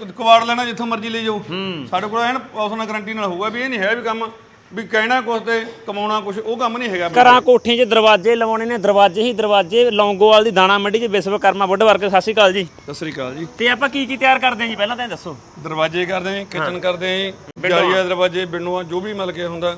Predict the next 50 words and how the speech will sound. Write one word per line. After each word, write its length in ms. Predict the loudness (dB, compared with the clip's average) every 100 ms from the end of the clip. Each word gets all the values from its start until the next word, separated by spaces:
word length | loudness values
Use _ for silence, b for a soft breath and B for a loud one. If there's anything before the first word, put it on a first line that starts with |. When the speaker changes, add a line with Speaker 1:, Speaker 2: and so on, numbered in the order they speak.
| -4
Speaker 2:
ਨਹੀਂ, 180 | -6 -2
ਕਿਵੇਂ 320 | -2 0 0
ਇਹਨਾਂ 160 | 0
'ਚ 60 | -4
ਓਲਾ 420 | -4 -2 -2 -2
ਬਹੁਤ 260 | 0 -2 -2
ਆ, 60 |
ਤੁਸੀਂ 260 | -6 -6 -6
ਇਹ 60 | -6
ਕਿਵੇਂ 300 | -8 -6 -8 -6
ਗਾਰੰਟੀ 260 | -6 -6 -10
ਨਾਲ 120 | -6
ਕਰਦੇ 220 | -6 -8
ਹੋ 60 | -8
ਤਿਆਰ? 220 | -6 -8 -14 -10
Speaker 1:
ਦੇਖੋ 340 | -8 -6 -4
ਜੀ, 120 | -4
ਜਿਹੜਾ 340 | -6 -8 -2 0
ਇਹ 140 | -2
ਪੱਲਾ 240 | -4 -6 -6
ਹੈਗਾ, 160 | -8
Speaker 2:
ਹੂੰ। 360 | -10 -14 -14 -14 -10
Speaker 1:
ਇਹ 120 | -6
ਇੱਕ 100 | -6
ਸੌ 120 | -6 -10
ਪੈਂਹਠ 300 | -8 -6 -6
ਰੁਪਏ 180 | -6
ਫੁੱਟ 180 | -6 -8
ਪਊਗਾ। 280 | -10 -10 -10
Speaker 2:
ਹੂੰ। 440 | -10 -10 -10 -12 -14 -20 -8
Speaker 1:
ਤੇ 200 | 0 0
ਇੱਕ 380 | 0 -4 -8 -8
ਇੱਕ 100 | -10
ਸੌ 120 | -10 -8
ਚਾਲੀ 260 | -4 -4
ਰੁਪਏ 160 | -4 -10
ਫੁੱਟ 200 | -12 -10
ਪਊਗਾ। 340 | -8 -4 -6 -6
Speaker 2:
ਹੂੰ। 220 | -14 -14 -18 -20 -20 -10
Speaker 1:
ਉਹ 100 | -8
ਵੀ 100 | -4
ਹੈਗਾ 180 | -2 -2
ਆਪਣੇ 180 | -2 -4
ਕੋਲ। 120 | -4
ਇਹ 200 | 0 0
ਹੁਣ 120 | -2
ਥ੍ਰੀ 160 | -8 -6
ਲੇਅਰ 220 | -2 -2
ਦਾ 140 | -2
ਹੈ। 80 | -6